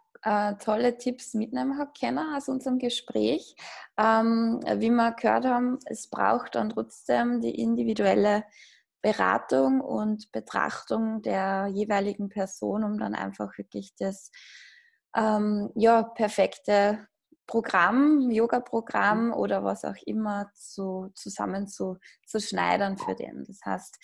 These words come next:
Speaker 2: Ja.
Speaker 1: ähm, die, was da jetzt interessiert sind, äh, wirklich einmal in ein Yoga-Einzeltraining zu gehen, ist sicher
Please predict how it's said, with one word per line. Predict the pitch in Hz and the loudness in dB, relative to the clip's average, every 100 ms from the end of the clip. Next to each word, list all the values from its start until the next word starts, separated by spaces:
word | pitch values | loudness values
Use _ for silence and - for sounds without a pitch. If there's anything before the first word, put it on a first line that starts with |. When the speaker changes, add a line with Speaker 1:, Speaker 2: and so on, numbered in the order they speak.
| - | -14
Speaker 2:
Ja. | 139 135 - | -14 -14 -4
Speaker 1:
ähm, | 208 208 208 208 226 | 0 0 0 -4 -4
die, | 220 | 2
was | 233 233 | 2 2
da | 214 | 0
jetzt | 202 202 - - | 0 -2 -14 -6
interessiert | 220 214 220 214 233 247 254 | -6 -4 -8 -6 -2 0 -2
sind, | - - 226 226 226 | -6 -4 -2 -4 -4
äh, | - 202 | -4 -4
wirklich | 214 220 208 214 | -6 -8 -10 -6
einmal | 208 196 202 | -6 -4 -6
in | 202 | -6
ein | 196 196 196 | -6 -4 -4
Yoga-Einzeltraining | 196 202 214 - 196 214 220 208 214 202 202 208 - | -2 -2 0 0 -2 -2 -4 -4 -2 -2 0 -4 -8
zu | 202 | -10
gehen, | 196 190 190 190 196 - - _ _ | -8 -6 -4 -6 -10 -20 -20 _ _
ist | 208 196 - | -10 -10 -10
sicher | 190 - 190 180 185 | -12 -4 0 0 -2